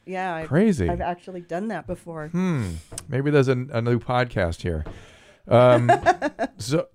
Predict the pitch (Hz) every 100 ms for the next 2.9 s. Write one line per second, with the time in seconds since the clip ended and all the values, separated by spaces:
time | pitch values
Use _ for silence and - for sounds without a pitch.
0 | - - 160 156 151 143 294 220 175 233
1 | - - - - 202 - - 131 123 214
2 | - - _ - - - _ -